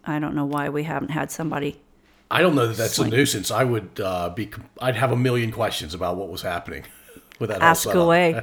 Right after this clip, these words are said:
Speaker 1: I love it. I do. This is what I enjoy the, the most about my, my job, really, is the whole process of making the monument,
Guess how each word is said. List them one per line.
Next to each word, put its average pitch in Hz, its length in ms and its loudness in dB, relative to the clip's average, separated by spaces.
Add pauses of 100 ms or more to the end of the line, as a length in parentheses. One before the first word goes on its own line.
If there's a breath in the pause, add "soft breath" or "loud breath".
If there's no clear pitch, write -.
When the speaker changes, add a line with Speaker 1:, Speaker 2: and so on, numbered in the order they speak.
Speaker 1:
I 175 120 2
love 175 260 4
it. 156 200 2
I - 160 8
do. 214 280 8
This 196 240 -2
is 196 100 -2
what 165 160 4
I 151 120 4
enjoy 156 580 2
the, 156 200 -4
the 160 120 0
most 170 260 6
about 156 380 0
my, 147 240 -2 (180)
my 143 180 -2
job, 143 440 0
really, 156 400 0
is 160 220 -6
the 151 100 -6
whole 160 180 -4
process 147 500 -6
of - 80 -10
making 175 300 -2
the 170 60 2
monument, 165 680 2